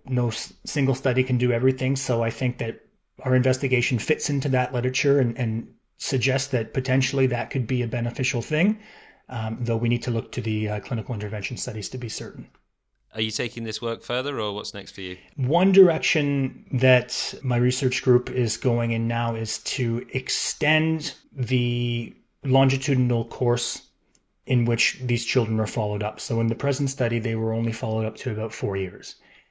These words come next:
Speaker 1: And now if we look at the cohort, I believe they're coming up on seven and, and eight years old. So one of our initiatives is to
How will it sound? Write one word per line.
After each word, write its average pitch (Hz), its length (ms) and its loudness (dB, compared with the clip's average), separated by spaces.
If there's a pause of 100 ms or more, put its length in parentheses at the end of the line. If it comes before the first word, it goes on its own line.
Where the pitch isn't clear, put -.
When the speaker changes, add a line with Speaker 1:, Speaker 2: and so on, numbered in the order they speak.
(320)
Speaker 1:
And 123 180 2
now 127 300 4
if 123 160 -2
we 131 60 4
look 127 180 2
at 131 100 -8
the 131 80 -6
cohort, 127 500 0
I 113 120 -4 (320)
believe 135 440 2
they're 123 140 2
coming 123 320 0
up 120 160 -4
on 110 320 -2
seven 117 540 0
and, 113 300 -4
and 117 140 -4
eight 113 220 -8
years 107 240 -2
old. 104 360 -4 (520)
So 117 240 2
one 117 440 2
of 127 120 4
our 113 440 2
initiatives 117 640 2
is 113 340 -4
to 107 540 -4